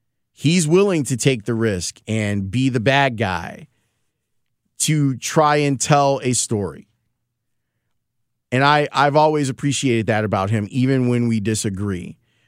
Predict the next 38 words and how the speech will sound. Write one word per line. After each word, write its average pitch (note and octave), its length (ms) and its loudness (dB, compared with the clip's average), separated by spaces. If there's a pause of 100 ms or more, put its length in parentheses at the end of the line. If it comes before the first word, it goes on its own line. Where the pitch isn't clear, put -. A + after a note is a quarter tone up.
(120)
I G#2 140 -2
appreciate A2+ 560 -2
that G2+ 60 -4
he A2+ 220 -2
is G2 180 -4
out A#2+ 260 0
here G#2+ 560 -2 (960)
trying D#3 760 0
to A#2+ 640 0 (1040)
muckrake B2+ 680 0
a G#2+ 40 -4
little G2 240 -4
bit. E2+ 320 -8
And A#2+ 140 -4
I'm, C#3+ 300 0
I'm C#3+ 200 2
saying E3+ 400 0
that, B2+ 380 2
if A#2 200 -4
you A#2+ 180 -4
can B2 100 0
go A#2 120 0
look A2+ 240 0
up G2 120 -2
what G#2+ 200 0
a G2+ 80 -2
muckraker G#2 640 -4
is, G2 320 -2 (380)
but B2+ 100 0
I'm B2+ 140 2
saying E3+ 400 0
that B2+ 340 0
in B2 200 -2
the, A#2 300 0
uh, A2 140 0
nicest C3 500 0
possible A2 480 -2
way. - 260 -8